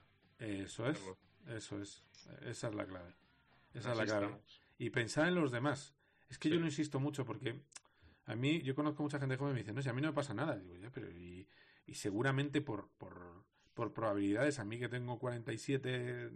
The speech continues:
Speaker 1: pues tampoco", pero es que hay que pensar en los, en los demás. Aparte que te puede pasar también, ¿eh?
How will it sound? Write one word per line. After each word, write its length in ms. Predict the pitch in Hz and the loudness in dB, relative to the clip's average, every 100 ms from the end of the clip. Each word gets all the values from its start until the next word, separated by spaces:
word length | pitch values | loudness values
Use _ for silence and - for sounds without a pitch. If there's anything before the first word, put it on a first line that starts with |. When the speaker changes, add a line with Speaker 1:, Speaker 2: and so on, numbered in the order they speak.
| 123 - | -14 -14
Speaker 1:
pues 240 | - - - | -14 -14 -12
tampoco", 580 | - 95 139 135 - - _ _ _ - | -12 -2 -2 -2 -6 -8 _ _ _ -8
pero 640 | - 110 107 104 104 117 - | -2 0 2 0 -2 -4 -10
es 100 | - | -10
que 80 | - | -4
hay 40 | 127 | 0
que 100 | 143 | 2
pensar 320 | 165 156 165 | 0 0 0
en 120 | 143 | 2
los, 280 | 120 107 - - | 0 -2 -8 -10
en 160 | 113 101 | -6 -6
los 160 | 101 | -6
demás. 420 | 101 110 175 - _ _ _ - | -8 -8 -8 -10 _ _ _ -4
Aparte 260 | 110 196 202 | 2 4 4
que 60 | |
te 100 | 120 | 4
puede 140 | 127 135 | 4 2
pasar 260 | 107 107 | 0 -4
también, 380 | - 92 87 | -8 -12 -12
¿eh? 100 | 87 | -10